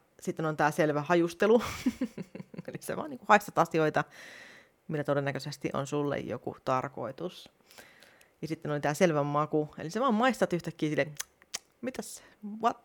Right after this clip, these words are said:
is this? <laughs> Snickers-patukka keskellä päivää. Eihän mä oon syönyt edes Snickersia kuukauteen. Mut sitten sä näet, kun joku kävelee ohi ja syö Snickersia, sä oot silleen, wow,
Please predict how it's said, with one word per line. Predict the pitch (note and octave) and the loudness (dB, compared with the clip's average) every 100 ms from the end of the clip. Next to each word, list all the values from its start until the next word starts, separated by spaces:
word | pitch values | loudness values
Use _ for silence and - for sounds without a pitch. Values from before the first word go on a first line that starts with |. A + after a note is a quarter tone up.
| - | -6
is | F#3+ F#3+ | -6 -2
this? | G3 F#3+ - - | 0 0 -2 -8
<laughs> | - B3+ | -8 -6
Snickers-patukka | - F#4+ - F3 - D#3+ D3 - | -6 -6 -2 -4 0 0 0 0
keskellä | F3 F3 F#3 F#3+ | 0 0 -2 0
päivää. | G3 D3 C#3 C#3+ | 0 0 0 -2
Eihän | A#3 | -4
mä | D4 | -8
oon | C#4+ | -8
syönyt | - C#4+ F3+ | -4 2 2
edes | F#3+ | 2
Snickersia | - F#3+ - F#3 - G#3 | 0 -4 -2 -6 -4 -4
kuukauteen. | C4+ A#3 C#3 B2+ - - - - - - - - _ | -2 -4 -4 -6 -10 -16 -20 -18 -16 -16 -18 -20 _
Mut | D3 - | -16 -10
sitten | D3+ C#3+ | -10 -10
sä | C#3 - _ | -10 -12 _
näet, | C#3+ C3+ C3 | -6 -4 -4
kun | C3 | -4
joku | B2 | -4
kävelee | B2+ B2 A#2+ A#2+ | 0 0 4 4
ohi | A#2 A2+ | 2 0
ja | - | -4
syö | E2+ | -6
Snickersia, | G#2 G#2 - - A2 | -6 -8 -8 -12 -10
sä | G#2 | -10
oot | - | -10
silleen, | - - - C#3+ A#2 | -10 -8 -6 -4 2
wow, | A2 E2 | 4 4